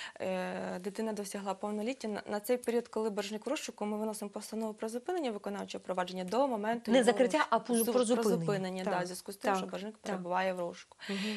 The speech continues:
Speaker 1: Якщо його на цей період не знайшли і державний виконавець провів усі виконавчі дії, встановив, що за боржником немає нерухомого, нерухомого майна,
Speaker 2: Мгм. Ну, нічого.
Speaker 1: тобто взагалі не доходів.
Speaker 2: Голий босий, як часто
Speaker 1: Да,
Speaker 2: у нас
Speaker 1: в такому
Speaker 2: буває.
Speaker 1: випадку нараховується заборгованість на момент повноліття, і даний виконавчий лист повертається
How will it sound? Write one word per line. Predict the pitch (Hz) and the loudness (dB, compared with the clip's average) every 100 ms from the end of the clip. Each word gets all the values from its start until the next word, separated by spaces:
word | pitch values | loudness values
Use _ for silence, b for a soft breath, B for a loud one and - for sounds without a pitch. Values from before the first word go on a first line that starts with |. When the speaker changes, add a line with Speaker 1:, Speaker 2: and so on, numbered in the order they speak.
| - | -4
Speaker 1:
Якщо | 208 - | -4 -2
його | 262 | 0
на | 254 | 0
цей | 247 247 240 | 0 -2 -2
період | 240 233 233 226 | -2 -2 -2 -2
не | 226 | -4
знайшли | 214 214 214 - 233 254 - | -4 -4 -4 -2 -2 -2 -4
і | 190 196 | -4 -4
державний | 190 190 208 208 202 | -4 -4 -4 -4 -6
виконавець | 196 196 202 202 | -6 -6 -6 -10
провів | - 208 208 202 | -8 -6 -4 -6
усі | 202 - | -8 -6
виконавчі | 196 190 196 202 190 190 | -6 -6 -8 -8 -8 -10
дії, | 190 208 | -8 -6
встановив, | 214 - 196 196 190 | -6 -8 -8 -6 -8
що | - 185 | -8 -6
за | 185 | -6
боржником | 185 196 190 190 190 | -6 -8 -8 -8 -6
немає | 190 190 190 | -6 -6 -2
нерухомого, | 220 233 233 185 185 190 190 | 0 -2 -4 -4 -4 -4 -4
нерухомого | 196 233 240 220 - 175 185 185 180 | -2 -2 -2 -6 -8 -8 -6 -8 -6
майна, | 185 208 220 | -4 -2 -2
Speaker 2:
Мгм. | 220 311 | -2 0
Ну, | |
нічого. | 311 294 - 196 | 2 4 4 4
Speaker 1:
тобто | 165 - | 2 -4
взагалі | 190 233 240 214 202 | 2 4 4 2 0
не | 214 233 | -2 -2
доходів. | 226 - - 196 196 | -2 -4 -6 -6 2
Speaker 2:
Голий | 190 311 277 | 6 6 6
босий, | 208 190 202 | 4 4 2
як | 196 | 4
часто | 202 190 | 4 4
Speaker 1:
Да, | |
Speaker 2:
у | 185 | 4
нас | 190 | 2
Speaker 1:
в | |
такому | 185 185 | 2 2
Speaker 2:
буває. | 185 180 | 2 2
Speaker 1:
випадку | 294 320 - 240 | 2 0 -2 -4
нараховується | 220 214 220 226 233 233 233 | -2 -2 -2 -2 -2 -4 -4
заборгованість | 220 208 220 220 208 190 | -6 -6 -4 -2 -4 -8
на | 208 | -8
момент | 202 202 208 208 | -8 -6 -8 -8
повноліття, | 226 226 226 262 339 - | -8 -6 -4 -4 -6 -6
і | |
даний | 202 202 214 | -6 -6 -6
виконавчий | 202 196 202 202 202 208 | -8 -10 -10 -10 -10 -10
лист | 202 - | -10 -10
повертається | 202 196 208 202 - | -12 -8 -6 -6 -10